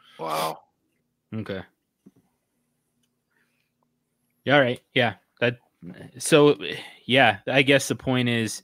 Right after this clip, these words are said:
Speaker 2: his value shouldn't drop too much in the grand scheme of things, but it, I, I think it's a worthwhile move. I think, you know, it, it, it,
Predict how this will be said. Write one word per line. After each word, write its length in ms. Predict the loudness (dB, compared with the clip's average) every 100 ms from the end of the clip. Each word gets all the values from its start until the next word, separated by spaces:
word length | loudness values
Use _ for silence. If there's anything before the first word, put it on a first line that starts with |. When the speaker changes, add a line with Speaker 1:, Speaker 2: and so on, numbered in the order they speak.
| _ -20 _ _
Speaker 2:
his 160 | -4 0
value 400 | 4 4 2 0
shouldn't 320 | 0 -2 -2
drop 340 | -2 -2 -4
too 220 | -6 -4
much 360 | -2 -2 -2 -4
in 80 | -6
the 80 | -2
grand 300 | -2 -2 -4
scheme 260 | -6 -4
of 80 | -4
things, 280 | -6 -8 -6
but 260 | -4 -2
it, 240 | -2 -4 -2
I, 160 | -6 -6 -6 0
I 140 | 0
think 200 | 4 4
it's 160 | 4 4
a 40 |
worthwhile 520 | 4 4 2 0 0
move. 420 | -2 -4 -6 -12 _ _ -20 -8 -2
I 100 | -2
think, 420 | 0 0 -2 -12 _ _ _ _ _ _ _ -4
you 160 | -2
know, 180 | 0 -2
it, 240 | -4 -8 -10
it, 120 | -16 _
it, 180 | -8 -8